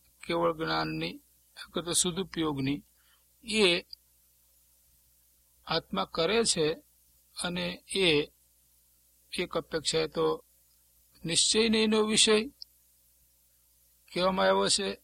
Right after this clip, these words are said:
અને એક અપેક્ષાએ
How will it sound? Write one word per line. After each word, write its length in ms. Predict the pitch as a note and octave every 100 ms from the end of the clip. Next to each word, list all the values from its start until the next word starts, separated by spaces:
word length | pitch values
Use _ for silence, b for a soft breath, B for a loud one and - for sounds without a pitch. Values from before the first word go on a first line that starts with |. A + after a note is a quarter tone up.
| _ -
અને 320 | G#3 G3 - _ _ _ _ _ _ _ _ _ _ _ _ _ _
એક 180 | - A3+
અપેક્ષાએ 800 | F#3 - D#3 - C#3+ C3 B2+